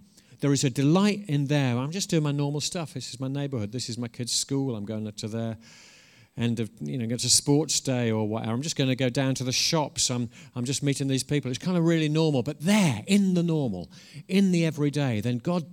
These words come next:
God does something special, and it is just delightful. And that is where his rule happens. And, and that is where the, the earth changes and the world changes. And so I love this. So I'm thinking for us, I don't know what your domestic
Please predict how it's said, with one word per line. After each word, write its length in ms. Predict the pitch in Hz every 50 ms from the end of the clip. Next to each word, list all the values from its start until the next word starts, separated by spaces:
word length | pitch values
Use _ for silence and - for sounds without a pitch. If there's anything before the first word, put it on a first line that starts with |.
| - - _ -
God 180 | - 170 151 -
does 200 | - 165 151 -
something 280 | - - 131 127 120 113
special, 640 | - - - - - 165 151 - - - 131 127 - -
and 180 | - 165 160
it 100 | 160 156 -
is 160 | 151 131 - -
just 320 | - 165 160 - - -
delightful. 580 | - 165 160 160 165 170 - 156 - - 139 131
And 120 | 127 120 - - - - -
that 240 | - 202 190 196 180
is 180 | 180 165 135 147
where 240 | 147 165 151 151
his 220 | 139 131 139 120 131
rule 460 | 135 147 160 170 165 160 151 143 131
happens. 600 | 104 139 131 117 - - 113 95 92 98 104 -
And, 160 | 131 127 127 127 - - - - - -
and 160 | 151 156 175
that 140 | 202 196 180
is 160 | 165 117 131
where 160 | 151 147 143
the, 260 | 139 147 147 165 170
the 200 | 151 139 151 151
earth 200 | 160 156 143 -
changes 440 | - - 170 196 214 175 139 113 104
and 60 | 120
the 40 | 117
world 220 | 123 135 135 131
changes. 480 | - - 156 170 156 139 - 87 - - - - - - - - - _ - _ -
And 120 | 151 160 151
so 180 | - - 160
I 60 | 156
love 300 | 151 156 175 196 202 165
this. 240 | 147 127 110 101 101
So 160 | - - 156
I'm 120 | 151 156 151
thinking 360 | - 185 175 - - 165 151
for 220 | - - 147 143
us, 440 | 143 127 113 - - - - - - _ _ _ _ - -
I 60 | 139
don't 140 | 139 165 156
know 80 | 143 135
what 180 | 131 135 127
your 160 | 135 127 123 117 117 -
domestic 500 | - 123 117 123 120 - - - 113 107